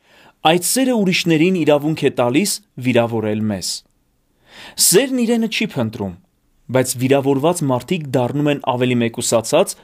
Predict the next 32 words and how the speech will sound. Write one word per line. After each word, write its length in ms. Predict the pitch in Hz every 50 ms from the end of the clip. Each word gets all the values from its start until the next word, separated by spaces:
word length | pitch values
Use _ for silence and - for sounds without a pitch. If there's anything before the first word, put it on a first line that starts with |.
| _ _
ու 180 | - 143 135 131
իրենցը 460 | - 131 107 113 110 110 107 - 120
փնտրող։ 560 | - - 113 107 104 - 104 92 82 - - - _ _ _ _ _ _ _ _ _ _ _ _ _ _ _ _ _ _ -
Այս 220 | 139 143 151 151 -
պայմաններում 760 | - - 147 151 147 151 147 147 147 147 147 143 170 208 233 233 226 - _ -
Աստծո 400 | 123 127 127 - - - 170 196
սերը 360 | 196 - - 180 170 170 156
աստիճանաբար 760 | 147 143 - - 135 131 - 123 120 120 120 113 120 110 107
սառչում 540 | - - - 110 107 107 - - 117 104 90
է։ 100 | 85 - - _ _ _ _ _ _ _ _ - - - - - -
Ասվածի 580 | _ 139 156 165 - - 180 208 208 - 277 277
համար 320 | 240 220 202 214 226 214
որպես 360 | 175 180 185 175 - 190 180 -
օրինակ 420 | 190 170 160 160 156 180 226 240 - -
կարող 360 | - - 139 143 165 160 156
են 120 | 160 160 151
լինել 320 | 143 135 127 127 139 151
Սուրբ 400 | - - - - 175 185 180 175
Երկրում 460 | 147 139 127 117 113 - 120 123 127 123
գտնվող 520 | 120 120 - - 117 107 120 120 120 -
երկու 380 | - 123 120 110 113 - 113 113
ծովերը։ 500 | 110 - 117 107 98 104 98 92 87 76 71 - _ _ _ _ _ _ _ _ - - - - - -
Գալիլեայի 760 | - 135 131 151 165 175 202 202 214 240 240 240 226 220 208
ծովը 300 | - - 226 226 208 220
առատորեն 580 | 208 185 170 170 165 160 170 151 147 143 151 143
ջուր 240 | 123 151 147 143 139
է 40 |
ստանում 500 | 123 - - - 123 120 127 151 185 190
և 200 | 165 160 151 135
ջուր 240 | 123 - 156 131 117
է 60 | 101
տալիս։ 400 | - - 92 87 87 90 82 -